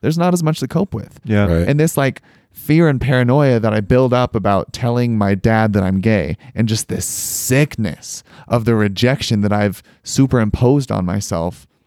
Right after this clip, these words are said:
Speaker 3: See, and that's a very interesting point.
Speaker 1: It doesn't
Speaker 3: Sorry.
Speaker 1: happen.
Speaker 3: Right. A-, and that, how much of it was self-inflicted, you know,
Speaker 1: So
Speaker 3: like,
Speaker 1: much.
Speaker 3: it's,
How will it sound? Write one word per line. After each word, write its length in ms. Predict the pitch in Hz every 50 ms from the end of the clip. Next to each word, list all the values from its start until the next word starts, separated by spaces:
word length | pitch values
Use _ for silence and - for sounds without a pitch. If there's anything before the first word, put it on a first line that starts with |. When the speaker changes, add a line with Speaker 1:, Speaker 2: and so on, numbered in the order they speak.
| _ _ _ _
Speaker 3:
See, 160 | - - 143 139
and 80 | 131
that's 220 | 147 175 202 - -
a 80 | 117
very 320 | 110 120 117 113 101 98 101
interesting 420 | 92 - 101 - - - 90 80
point. 300 | - - 98 87 80 -
Speaker 1:
It 60 | -
doesn't 220 | - 113 - 104 85
Speaker 3:
Sorry. 120 | 85 107
Speaker 1:
happen. 320 | 135 160 - - 160 - - - -
Speaker 3:
Right. 240 | 117 113 87 - - -
A-, 140 | 101 107 - _ 113
and 160 | 113 113 110
that, 280 | 101 104 107 101 - _ - - - - - - _ _ - - _ _ _ _ _ _ _ _
how 220 | - - 123 123 123
much 260 | 120 117 120 - -
of 120 | 110 98
it 120 | 104 - 76
was 160 | 104 95 -
self-inflicted, 880 | - - 104 90 - - 95 85 - - 92 87 - - 92 82 - 110
you 120 | 113 110
know, 140 | 107 98 104
Speaker 1:
So 60 | 196
Speaker 3:
like, 140 | - - -
Speaker 1:
much. 360 | 135 156 175 135 - - -
Speaker 3:
it's, 180 | 107 101 -